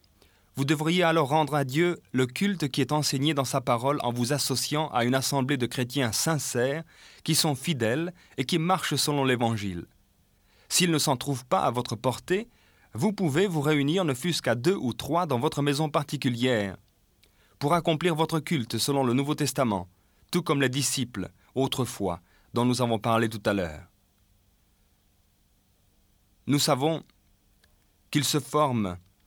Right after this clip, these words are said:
un peu partout dans le monde,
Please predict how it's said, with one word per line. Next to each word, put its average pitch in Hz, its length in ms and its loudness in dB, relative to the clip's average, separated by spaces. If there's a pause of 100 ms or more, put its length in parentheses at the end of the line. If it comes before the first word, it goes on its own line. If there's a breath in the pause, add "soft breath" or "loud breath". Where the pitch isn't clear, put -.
(800)
un 143 140 2
peu 143 140 0
partout 131 380 -2
dans 120 100 4
le 117 120 4
monde, 90 480 -2